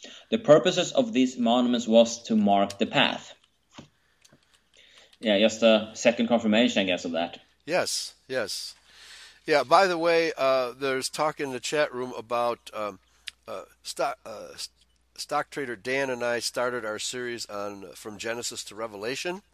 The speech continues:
Speaker 2: We did our first live show yesterday morning, but, uh, Paul hasn't set up the archive, uh, site for it yet. And so as soon as he do-, does that, I will post that show,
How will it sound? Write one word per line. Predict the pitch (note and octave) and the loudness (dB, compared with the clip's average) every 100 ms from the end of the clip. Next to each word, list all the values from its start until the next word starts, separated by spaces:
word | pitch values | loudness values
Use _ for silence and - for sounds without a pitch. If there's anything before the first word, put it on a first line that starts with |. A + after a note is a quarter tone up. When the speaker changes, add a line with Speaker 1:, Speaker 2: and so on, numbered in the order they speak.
| _ _ _ - - _ | _ _ _ -20 -20 _
Speaker 2:
We | A2+ | -12
did | A#2 A2+ | -8 -6
our | A2 | -6
first | - B2 - A2 | -8 -8 -8 -6
live | A2 A#2+ | -4 -4
show | A2 - A#2 A2+ | -6 -8 -6 -6
yesterday | G#2 A2+ - A#2+ A2+ G#2+ | -4 -6 -6 -10 -10 -10
morning, | G#2 A#2 B2+ D3 D#3+ - _ _ - - _ | -6 -4 -4 -4 -6 -12 _ _ -20 -20 _
but, | G2+ A2+ A2 - | -2 -2 -2 -6
uh, | A2 G#2 | -4 -4
Paul | G2+ C#3+ C3+ | -4 -2 -2
hasn't | B2 A2+ G#2+ | -4 -8 -6
set | - C#3 A#2 | -4 -2 -2
up | A2 - | -4 -6
the | A2+ G2+ F#2+ - | -14 -14 -14 -6
archive, | A#2+ C3+ - G#2 F#2 - - | -4 -4 -4 -6 -6 -14 -12
uh, | |
site | G#2+ - G#2 F2 | -6 -4 -4 -8
for | - G#2 | -12 -10
it | F#2 | -8
yet. | G#2 - _ _ - _ | -8 -10 _ _ -20 _
And | G#2+ G2+ | -8 -8
so | A2+ | -8
as | G#2 | -8
soon | - E3 | -6 -6
as | C3+ | -8
he | B2 | -10
do-, | A2 B2 - | -4 -4 -4
does | B2+ C3 A2+ | -4 -4 -4
that, | G#2 G2+ - | -4 -4 -6
I | G#2 | -10
will | G2+ G2 | -10 -12
post | - B2 A2+ - | -8 -6 -6 -6
that | A2 | -8
show, | - - G#2+ G#2+ G#2+ | -6 -6 -4 -4 -8